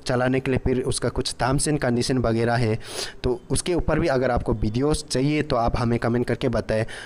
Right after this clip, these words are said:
तो उसके ऊपर भी हम वीडियो लाएंगे। तो दोस्तों, आ, आप सब मेरा वीडियो को अपने दोस्तों तक भी शेयर करें और अपने रिलेटिव्स को, को भी शेयर करें, ताकि वो सब भी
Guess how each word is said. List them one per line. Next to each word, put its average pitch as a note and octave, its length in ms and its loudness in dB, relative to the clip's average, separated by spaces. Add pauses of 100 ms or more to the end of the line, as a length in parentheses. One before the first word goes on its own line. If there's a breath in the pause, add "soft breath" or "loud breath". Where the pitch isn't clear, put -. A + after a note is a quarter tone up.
(140 loud breath)
तो A2 100 0
उसके A2+ 300 0
ऊपर C3 220 2
भी C3+ 80 2
हम B2+ 180 2
वीडियो G#2+ 260 2
लाएंगे। G2+ 440 0 (540 loud breath)
तो A#2+ 120 2
दोस्तों, D3 440 0 (320)
आ, C3+ 420 2 (1700)
आप C3 160 2
सब - 360 -2 (1000 loud breath)
मेरा C3 180 2
वीडियो B2+ 400 0
को C3+ 340 -2 (500 loud breath)
अपने C3 220 0
दोस्तों C3 400 0 (180)
तक C#3 80 0
भी C#3 160 0
शेयर A#2+ 260 0
करें A2 220 0
और A2+ 180 0
अपने A2+ 260 0
रिलेटिव्स B2 460 0
को, D3 140 -2
को C3+ 240 -2
भी C#3+ 100 2
शेयर B2 240 0
करें, A2 240 0
ताकि B2+ 360 -2
वो B2 180 0
सब C3+ 240 0
भी D#3+ 160 0